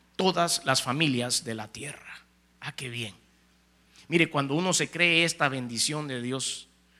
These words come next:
uno sale intocable a la calle, ¿verdad? <laughs> Yo, a, ya me ha pasado eso, y yo digo: "Cálmate, hermano".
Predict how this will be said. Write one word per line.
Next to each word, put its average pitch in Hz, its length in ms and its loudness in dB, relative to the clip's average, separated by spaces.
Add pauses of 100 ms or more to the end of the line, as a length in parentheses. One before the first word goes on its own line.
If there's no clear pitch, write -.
(160)
uno 165 260 2
sale 196 400 6
intocable 151 760 -4
a 127 40 -6
la 113 180 -10
calle, 120 320 -8
¿verdad? 127 300 -14 (200)
<laughs> 180 200 0 (800)
Yo, 262 300 2
a, - 180 4
ya 247 100 10
me 262 100 6
ha 233 100 8
pasado 202 380 6
eso, 202 160 6
y 175 60 0
yo 165 100 4
digo: 180 240 2
"Cálmate, 147 580 -10
hermano". 170 440 -12